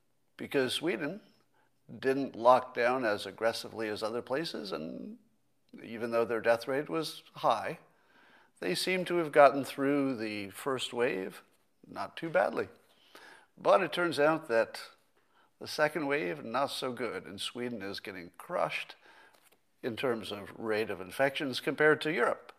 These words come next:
So, can we say now that Sweden was a mistake? Is, it, are we at a point where even the skeptics will say,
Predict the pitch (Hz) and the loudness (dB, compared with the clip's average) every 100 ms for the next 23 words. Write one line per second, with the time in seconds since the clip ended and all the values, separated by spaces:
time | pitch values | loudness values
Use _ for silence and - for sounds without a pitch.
0 | _ _ _ - _ _ _ - - - | _ _ _ -20 _ _ _ -10 -8 -2
1 | - 110 101 92 - - - _ - 165 | 2 2 0 -8 -10 -10 -16 _ -6 0
2 | 160 160 - 202 107 113 104 101 110 113 | 0 0 0 2 2 0 -4 -8 -2 2
3 | 117 143 185 190 - _ _ _ _ _ | 4 4 2 -2 -12 _ _ _ _ _
4 | _ _ _ _ 127 127 113 - 135 127 | _ _ _ _ -2 0 0 -2 -2 0
5 | 131 120 120 110 113 107 120 143 240 - | 0 0 0 0 -6 -4 -2 -2 -4 -16
6 | _ _ _ _ _ _ _ - - _ | _ _ _ _ _ _ _ -20 -20 _
7 | - 147 135 - - _ 131 131 - - | -2 0 0 -4 -18 _ 0 0 0 2
8 | 135 135 127 143 170 165 185 147 104 110 | 4 4 6 6 6 2 0 0 0 -6
9 | - - _ _ _ _ _ - 117 110 | -14 -18 _ _ _ _ _ -4 -2 -2
10 | 117 127 135 131 117 107 - 110 - 123 | -2 -2 -2 -2 -2 -4 0 -2 -2 -6
11 | - 117 110 - 104 107 107 | -6 -8 -6 -4 -2 -2 -4